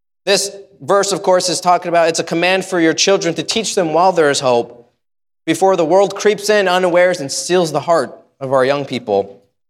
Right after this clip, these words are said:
You may be sitting here tonight thinking, "I don't, I don't even have any kids." <laughs> Or my kids are growing up. Perhaps, uh, uh, uh, you know, they're, they, they're, they're, they're adults now. But that doesn't mean that we can't help somebody along the way.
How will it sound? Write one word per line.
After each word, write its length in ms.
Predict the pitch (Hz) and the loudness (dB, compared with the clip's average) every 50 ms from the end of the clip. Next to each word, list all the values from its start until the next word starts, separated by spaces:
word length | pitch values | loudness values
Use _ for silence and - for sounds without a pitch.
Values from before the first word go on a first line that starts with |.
| _ _ _ | _ _ _
You 80 | 147 147 | -6 -2
may 140 | 139 139 | -2 -2
be 80 | 139 139 | 0 -2
sitting 260 | 135 - 156 151 143 | -2 -2 -2 -2 -2
here 140 | 135 143 139 | 0 -2 -2
tonight 380 | 127 135 139 139 139 139 120 - | -2 -2 -4 -4 -4 -4 -4 -6
thinking, 260 | 143 131 - 139 127 | -8 -6 -4 -4 -4
"I 160 | 117 127 139 | -2 -2 0
don't, 240 | 143 147 143 - - | 0 -2 -2 -4 -4
I 60 | 131 | -4
don't 160 | 135 120 127 | -4 -4 -4
even 100 | 123 117 117 | -4 -4 -4
have 140 | 127 131 | -4 -4
any 120 | 120 123 113 | -4 -6 -6
kids." 600 | - - 151 151 147 147 143 - - 175 - - 185 | -2 0 0 0 0 0 -4 -6 -6 -6 -4 -4 -6
<laughs> 40 | - - - - _ - - - | -6 -8 -14 -20 _ -20 -16 -8
Or 120 | - 117 127 | -4 -2 -2
my 80 | 127 | -2
kids 200 | 123 - 151 143 | 0 -2 -2 -2
are 80 | 147 139 | -2 -2
growing 280 | 127 139 139 135 135 135 | 0 0 0 0 0 0
up. 240 | 135 143 - - | -2 -2 -4 -4
Perhaps, 380 | - 143 147 151 151 - - - - _ _ _ _ _ _ _ _ _ _ _ _ | -2 0 0 0 -2 -4 -10 -14 -16 _ _ _ _ _ _ _ _ _ _ _ _
uh, 40 | 127 | 0
uh, 40 | 120 | 2
uh, 1120 | 120 117 117 113 113 117 104 117 123 117 117 113 113 110 - - 120 113 110 113 101 - - | 2 4 4 4 2 2 2 2 2 2 2 2 0 0 0 0 2 2 2 2 0 -2 -4
you 140 | 139 131 123 | -4 -2 0
know, 140 | 120 120 123 | 0 2 2
they're, 160 | 123 127 123 | 2 0 0
they, 260 | 123 127 131 127 117 | 0 0 -2 0 0
they're, 260 | 104 131 131 127 - | 0 0 0 0 0
they're, 300 | - 127 127 123 123 123 | 0 0 2 2 2 2
they're 220 | 120 120 127 123 123 | 2 2 2 2 2
adults 340 | 120 139 139 143 143 - | 2 2 2 2 0 -2
now. 400 | 147 147 139 135 139 143 139 - - _ _ _ _ _ _ _ _ _ - | -4 -2 -2 -2 -2 -4 -6 -10 -18 _ _ _ _ _ _ _ _ _ -2
But 340 | 160 156 156 - - - - | 0 0 0 0 -4 -6 -2
that 160 | 147 180 170 | -2 0 2
doesn't 240 | 202 208 185 202 165 | 0 0 -2 -2 -2
mean 160 | 180 180 175 | -2 0 0
that 140 | 156 147 135 | 0 0 0
we 100 | 156 160 | 0 -2
can't 260 | 156 - 180 - - | -2 -2 -4 -4 -4
help 200 | 143 170 170 165 | -4 -4 -4 -4
somebody 480 | - - 170 156 135 127 120 117 110 110 | -4 -4 -4 -2 0 0 0 0 0 -2
along 460 | 117 110 - 123 123 131 135 127 123 | -4 -4 -2 0 0 2 0 0 0
the 60 | 147 | 0
way. 360 | 143 131 135 123 107 101 98 | 0 2 2 0 0 -2 -6